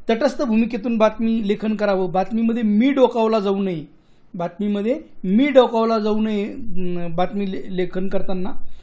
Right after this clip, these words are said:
त्यानंतर घटनेचा अचूक व योग्य तपशील त्या बातमीतून कळला पाहिजे, मोजकी बातमी देता आली पाहिजे, मोजक्या शब्दामध्ये, आणि तिचा तपशील तर मात्र कळला पाहिजे. त्यानंतर प्रत्यक्ष घडलेल्या घटनेचे लेखन होणे महत्त्वाचे, म्हणजे फापट पसारा लिहायचा नाही,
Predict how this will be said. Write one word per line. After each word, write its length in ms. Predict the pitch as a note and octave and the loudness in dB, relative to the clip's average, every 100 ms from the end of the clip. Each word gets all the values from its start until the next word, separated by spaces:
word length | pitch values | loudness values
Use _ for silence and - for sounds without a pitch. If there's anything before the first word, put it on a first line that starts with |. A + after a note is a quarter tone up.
| - - - | -10 -10 -2
त्यानंतर 320 | C4 C4 C#4 C4+ | 0 0 0 0
घटनेचा 520 | G#3 G3+ C4 - C4 G3 | -2 0 -2 0 -2 0
अचूक 360 | G3+ C4 B3+ | -4 -4 -2
व 40 | B3+ | 0
योग्य 320 | G#3 G#3 F#3+ | 2 -2 -4
तपशील 640 | A3+ A3 - A#3 F#3 - | -4 -6 -4 -6 -6 -10
त्या 300 | - - G3+ | -16 -4 -4
बातमीतून 540 | G3+ F#3 F#3 G#3+ F#3 G3+ | 0 -2 -2 -6 -6 -6
कळला 260 | G3+ G3 | -2 -2
पाहिजे, 360 | G3 F#3+ F3 E3+ E3 - - | -2 -4 -6 -10 -12 -18 -8
मोजकी 520 | E3 F3 G3 - C4+ | -4 -2 -2 -4 0
बातमी 320 | B3+ B3 C4 | 0 0 -2
देता 200 | B3+ B3+ | -2 -2
आली 140 | B3+ B3+ | -2 -2
पाहिजे, 280 | C4 G#3+ B3+ | -6 -4 -4
मोजक्या 540 | F#3+ F3 G#3 - C4+ | -2 -2 -4 -4 -4
शब्दामध्ये, 560 | B3+ A3+ B3+ B3+ G#3+ G3 - - | -4 -2 -2 -2 -2 -4 -6 -14
आणि 200 | - A#3+ | -6 -6
तिचा 240 | B3+ C4 C4+ | -6 -4 -6
तपशील 540 | C4 - B3+ - D#4+ | -4 -2 0 0 -4
तर 100 | F4+ | -2
मात्र 240 | D4+ B3+ B3 | -2 -2 -2
कळला 320 | - G#3 F#3 | 2 4 2
पाहिजे. 320 | D#3+ D3+ C3+ - - - - - - | 0 -6 -8 -10 -12 -8 -8 -8 0
त्यानंतर 320 | C4+ C#4+ C#4+ | 0 2 -2
प्रत्यक्ष 400 | - C4 C4+ C4 | 0 -2 -2 -4
घडलेल्या 380 | C4+ G#3+ A#3 B3 | -2 0 0 0
घटनेचे 520 | F#3+ F#3+ G#3 A3 G#3+ | -2 -2 -4 -4 -4
लेखन 260 | G#3 G#3 A3 | -4 -4 -2
होणे 220 | F3 G3+ | -2 -2
महत्त्वाचे, 560 | G3 F#3+ G3+ G3+ G3+ A3 | -4 -4 -6 -2 -4 -4
म्हणजे 180 | F#3 F#3+ | -6 -6
फापट 300 | D#3+ D#3+ G3+ | -8 -8 -6
पसारा 340 | G#3+ G3+ G#3 | -6 -4 -4
लिहायचा 320 | G3+ F#3 F3+ | -2 -4 -4
नाही, 200 | G3+ G3 | -6 -6